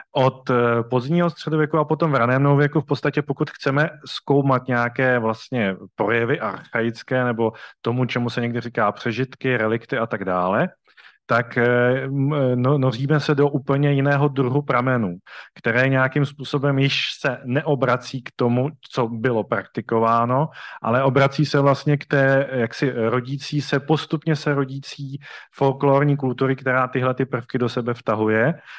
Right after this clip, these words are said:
a my je pak můžeme nějakým způsobem buď izolovat,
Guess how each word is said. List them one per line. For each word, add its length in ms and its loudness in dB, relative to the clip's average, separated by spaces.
a 320 0
my 160 0
je 120 0
pak 200 -4
můžeme 320 0
nějakým 380 2
způsobem 640 0
buď 260 2
izolovat, 520 2